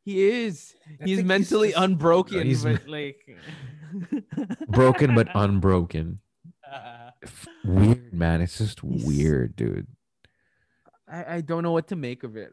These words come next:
Speaker 1: I, I'm clearly not a fan anymore of Sean O'Malley. And
Speaker 2: Oh,
Speaker 1: I don't
Speaker 2: man.
Speaker 1: know. That's, that's such a weird
Speaker 2: It's
Speaker 1: thing
Speaker 2: like
Speaker 1: to
Speaker 2: he
Speaker 1: do.
Speaker 2: did everything he could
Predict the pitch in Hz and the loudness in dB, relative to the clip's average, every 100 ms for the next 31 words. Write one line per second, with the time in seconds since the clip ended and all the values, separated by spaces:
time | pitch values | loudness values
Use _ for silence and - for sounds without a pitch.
0 | _ 98 127 135 127 117 - 139 151 - | _ -14 -10 -8 -10 -12 -16 -14 -12 -8
1 | 170 165 156 139 135 139 120 120 117 113 | -6 -4 -4 -4 -6 -6 -8 -8 -8 -8
2 | 113 - 113 107 107 107 107 107 _ _ | -10 -8 -6 -4 -4 -4 -6 -8 _ _
3 | _ _ _ 117 117 117 117 98 90 156 | _ _ _ -12 -10 -8 -6 -6 -6 -6
4 | 156 - - 139 143 151 - - - 165 | -6 -6 -6 -8 -10 -12 -16 -20 -20 -18
5 | - - 170 165 131 139 139 - - 135 | -16 -16 -10 -10 -6 -4 -4 -4 -4 -4
6 | 120 - 165 143 113 123 123 113 - 98 | -2 0 2 2 4 6 4 2 0 0
7 | 101 113 101 117 110 98 104 - - 90 | 2 2 2 0 -2 -4 -6 -8 -8 -4
8 | 82 82 | -4 -6